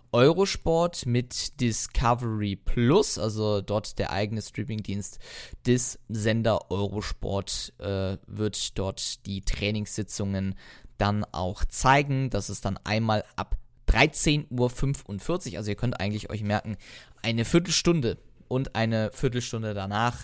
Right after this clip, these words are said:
äh, den Trainings-, respektive nach den Sessions zeigt man das. Das erste Training zu sehen bei Discovery Plus, äh, im eigenen Stream, respektive dann auf Eurosport zwei, also der Eurosport zwei, wenn ihr es, äh, sehen könnt, auch bei The Zone zum Beispiel, wenn man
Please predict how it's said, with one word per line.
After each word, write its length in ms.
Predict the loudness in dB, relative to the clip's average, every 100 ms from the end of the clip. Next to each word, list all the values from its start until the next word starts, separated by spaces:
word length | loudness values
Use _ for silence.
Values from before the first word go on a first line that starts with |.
| -14 -8
äh, 260 | -4 -2
den 160 | -4 -4
Trainings-, 480 | -2 -2 -2 -6 -6
respektive 640 | -6 -6 -8 -6 -4 -2 -4 -8 -12 -4
nach 140 | -2
den 140 | -2
Sessions 420 | 0 0 -2 -4 2
zeigt 260 | 0 0
man 120 | 0
das. 220 | 2 2 -2 -10 -20 -20 -20 _
Das 140 | -6
erste 300 | 0 0 0
Training 380 | 0 2 2 0
zu 100 | -2
sehen 300 | 0 0 0
bei 120 | 0
Discovery 460 | -2 -2 -2 -2 -2
Plus, 560 | 0 2 2 2 -4 -4
äh, 160 | -2 -2
im 180 | -2 -2
eigenen 300 | 0 0 -2
Stream, 300 | 0 2 2
respektive 480 | 0 -2 -4 -4
dann 120 | -2 -2
auf 160 | -2
Eurosport 640 | -2 -2 -2 -8 -6 -4 -4 -4
zwei, 840 | 2 4 4 4 6 8 6 4 -2
also 180 | -4 -2
der 300 | 0 -2 -4 -8
Eurosport 460 | -4 -2 -2 -4 -4
zwei, 260 | -2 -2 -2
wenn 100 | -2
ihr 80 |
es, 200 | -4 -6
äh, 120 | -8 -6
sehen 280 | -4 -4
könnt, 360 | -4 -4 -4 -6
auch 200 | -4 -4
bei 280 | -2 -2 -2
The 60 | -2
Zone 260 | 0 2 0
zum 160 | -2
Beispiel, 320 | -2 -2 -4
wenn 120 | -6
man 120 | -4